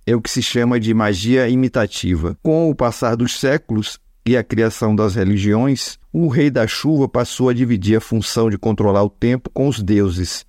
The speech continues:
porque os integrantes das tribos passaram a acreditar que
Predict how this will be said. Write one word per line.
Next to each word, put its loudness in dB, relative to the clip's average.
porque 2
os 0
integrantes 0
das 0
tribos -2
passaram 0
a 2
acreditar 0
que -4